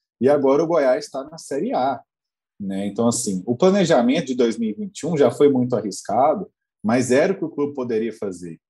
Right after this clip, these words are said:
né? Depois do rebaixamento, colocou o time da base pra jogar, quase caiu no Campeonato Goiano, apostou todas as suas fichas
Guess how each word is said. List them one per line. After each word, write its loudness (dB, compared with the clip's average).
né? 0
Depois 2
do 0
rebaixamento, 2
colocou 0
o -10
time -8
da -2
base -6
pra -2
jogar, 4
quase 0
caiu -6
no -14
Campeonato -8
Goiano, 6
apostou 0
todas 0
as -2
suas -8
fichas -8